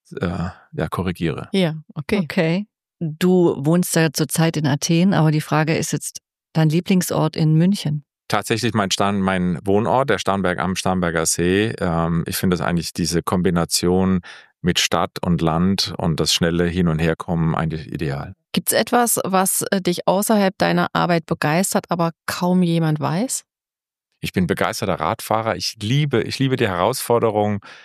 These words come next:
Speaker 1: äh, des, äh, des Endurance. Also ich brauche lange, lange Zeit, um mich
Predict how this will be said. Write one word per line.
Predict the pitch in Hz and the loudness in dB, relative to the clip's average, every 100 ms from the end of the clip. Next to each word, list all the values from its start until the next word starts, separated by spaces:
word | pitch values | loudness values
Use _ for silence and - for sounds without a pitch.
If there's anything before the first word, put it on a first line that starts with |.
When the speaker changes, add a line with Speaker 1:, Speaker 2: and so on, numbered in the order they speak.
| - _ _ | -20 _ _
Speaker 1:
äh, | - 98 92 | -2 0 2
des, | 87 95 87 - | 0 0 0 -2
äh, | - 90 85 85 69 57 58 | -2 0 0 0 -2 -6 -6
des | 90 | -2
Endurance. | 95 95 107 101 76 69 - | -2 2 2 2 0 -4 -4
Also | 85 85 | -4 -4
ich | 85 - - | -6 -8 -8
brauche | - 95 95 92 90 78 60 - 60 - | 0 0 2 2 0 -4 -12 -14 -14 -8
lange, | 78 98 120 | -2 0 0
lange | 104 104 101 | 0 0 -2
Zeit, | - 90 87 90 | -2 -2 -2 -2
um | 92 | -2
mich | 87 | -2